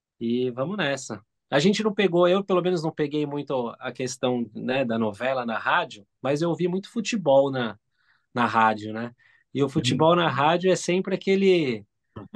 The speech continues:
Speaker 1: sempre parece muito mais legal do que o que tá acontecendo realmente, né? Porque a emoção que é transmitida é tão grande, né? Pela, pela entonação da voz, pelas palavras, pela,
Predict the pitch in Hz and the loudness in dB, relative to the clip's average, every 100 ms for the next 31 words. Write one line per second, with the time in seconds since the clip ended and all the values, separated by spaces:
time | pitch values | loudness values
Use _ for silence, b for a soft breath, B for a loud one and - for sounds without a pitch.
0 | 104 151 175 180 - 160 170 - 160 226 | -8 -4 -4 -4 0 2 2 0 2 2
1 | - 208 196 170 170 170 190 190 196 196 | 2 2 2 2 2 2 0 -2 -4 -6
2 | - 190 185 185 185 156 170 180 170 185 | -4 -4 -4 -4 -4 -4 -4 -4 -2 -4
3 | 151 147 139 135 131 135 131 151 156 160 | -4 -8 -10 -10 -8 -8 -4 -2 0 -2
4 | 147 160 170 175 165 151 135 147 143 139 | -4 -2 -4 -4 -4 -4 -6 -8 -10 -10
5 | 127 - 131 127 - 214 196 127 165 170 | -10 -8 -6 -2 2 2 2 2 2 0
6 | 110 113 143 147 123 120 113 98 _ _ | -4 -4 -4 -4 -6 -6 -6 -8 _ _
7 | _ 117 110 117 113 107 123 117 87 101 | _ -4 -4 -2 -2 0 0 -2 -2 2
8 | 131 131 113 - 113 110 131 98 104 135 | 4 4 0 -6 -8 -4 -4 -2 -2 0
9 | 135 120 107 104 - 120 120 104 | 2 0 -4 -10 -6 -2 -2 -4